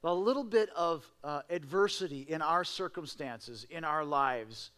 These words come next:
could motivate us for the gospel. I mean, this guy, it was, it's not possible for that to happen. Now, he, that was by his own effort and by his own real overcoming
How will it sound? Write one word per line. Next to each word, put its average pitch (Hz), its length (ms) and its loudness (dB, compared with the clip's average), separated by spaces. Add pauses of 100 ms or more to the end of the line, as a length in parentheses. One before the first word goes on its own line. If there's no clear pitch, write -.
(600)
could 180 200 -4 (120)
motivate 190 840 0
us 127 460 -2 (260)
for 165 160 -6
the 160 80 -2
gospel. 175 680 -6 (720)
I 180 100 4
mean, 196 200 -4
this 262 220 -2
guy, 180 260 6
it 247 160 8
was, 202 300 4 (160)
it's 233 300 2
not 208 280 2
possible 156 600 -2
for 151 160 -12
that 160 240 2
to 151 60 -10
happen. 139 460 -10 (560)
Now, 143 320 0 (160)
he, 175 300 -6 (100)
that 180 180 6
was 160 140 -2
by 143 220 4
his 135 180 -4
own 160 260 -6
effort 160 400 0
and 131 160 -12
by 135 220 2
his 131 260 -6
own 160 360 -6
real 151 340 -6
overcoming 156 720 -6